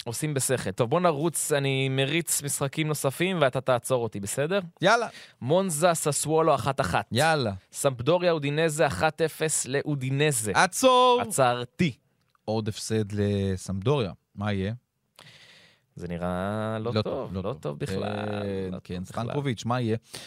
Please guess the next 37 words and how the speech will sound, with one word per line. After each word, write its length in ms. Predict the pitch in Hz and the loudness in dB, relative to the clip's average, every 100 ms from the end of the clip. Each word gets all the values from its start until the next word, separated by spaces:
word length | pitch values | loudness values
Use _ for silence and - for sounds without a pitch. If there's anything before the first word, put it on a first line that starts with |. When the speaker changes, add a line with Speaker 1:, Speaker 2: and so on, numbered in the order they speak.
| - 110 | -4 2
Speaker 2:
אה, 120 | 131 | 2
תפאורה 340 | 151 - 143 160 | 2 2 4 4
מטורפת 480 | 170 151 151 127 - | 2 2 0 -4 -4
שהקדישו 420 | 113 107 120 113 | -6 -4 -4 -2
לויאלי 420 | 104 104 120 135 | -2 2 2 2
במשחק 400 | 127 123 127 127 | -2 -2 -4 -4
הזה, 120 | 135 143 _ | -4 -6 _
סמפדוריה. 480 | - 101 110 120 131 | -6 0 0 0 -2
עשו 200 | - - | -4 -4
לו 80 | 156 | -2
גם 120 | 123 | -2
לפני, 180 | 107 139 | -4 -8
שלושה 240 | - 107 | -8 -6
ימים 100 | 131 | -4
לפני 200 | 120 139 | -4 -4
זה, 80 | 135 | -6
טקס 360 | 120 135 123 - | -6 -8 -8 -10
ככה 200 | 107 101 | -10 -8
באחת 420 | 98 95 101 107 | -6 -6 -8 -12
הכנסיות 560 | 113 107 - 113 113 113 | -10 -10 -10 -8 -8 -8
בגנואה. 420 | 101 117 139 151 _ _ - | -8 -4 -4 -6 _ _ -14
הגיעו 300 | 110 160 196 | -6 -4 -2
אלפים. 440 | 143 123 - 151 92 _ _ _ _ - | -4 -4 -2 -2 -2 _ _ _ _ 0
אלפים 460 | 220 240 302 330 | 0 -2 -4 -4
של 180 | 294 269 | 0 4
אוהדים, 400 | 240 220 202 107 - | 4 4 0 0 -6
עם 180 | 151 160 | -8 -6
שחקני 400 | 165 - 185 202 | -6 -6 -2 -2
עבר, 360 | 180 190 180 143 | 0 0 0 -2
ושוב, 360 | 139 277 208 | -2 -2 2
לא 140 | 165 262 | 4 4
היה, 260 | 285 226 | 4 2
זה 80 | 151 | 0
לא 80 | 214 | -2
היה 100 | 262 | -2
טקס 340 | - 180 151 | -4 -8 -8
קבורה 340 | 139 131 123 | -4 -2 0